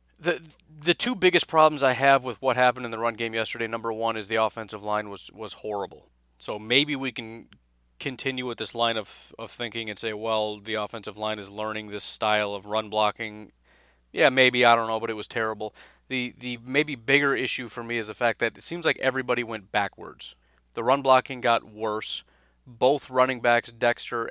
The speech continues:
and Trey Carson, got worse. So that would be my biggest issue and counterpoint to that, although, yes, agreed, in general. Uh, number,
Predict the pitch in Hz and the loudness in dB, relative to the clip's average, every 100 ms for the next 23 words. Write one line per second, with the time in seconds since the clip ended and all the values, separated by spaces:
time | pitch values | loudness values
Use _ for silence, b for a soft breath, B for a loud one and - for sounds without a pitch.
0 | - 123 131 131 127 120 - 117 - 117 | -4 0 0 0 -2 -2 0 0 -2 -6
1 | 110 98 104 107 - - - _ _ _ | -6 -4 -6 -8 -8 -12 -14 _ _ _
2 | _ - 110 101 95 - _ _ _ _ | _ -10 -6 -4 -6 -12 _ _ _ _
3 | _ _ _ _ _ _ 127 131 131 127 | _ _ _ _ _ _ 4 4 4 0
4 | 120 110 107 107 101 - 110 95 107 98 | -2 -2 -2 -4 -6 -8 -10 -10 -12 -14
5 | 92 98 95 - 113 101 104 - 101 95 | -14 -14 -14 -10 -8 -8 -12 -12 -12 -12
6 | 98 98 104 107 107 104 107 _ _ _ | -4 -2 0 0 0 -2 -4 _ _ _
7 | _ _ _ _ 113 98 - - 104 101 | _ _ _ _ -6 -6 -6 -14 -14 -12
8 | 90 78 _ _ _ - 104 98 95 87 | -14 -16 _ _ _ -16 -10 -8 -6 -8
9 | 87 _ _ _ _ _ 143 123 156 160 | -14 _ _ _ _ _ -10 0 0 0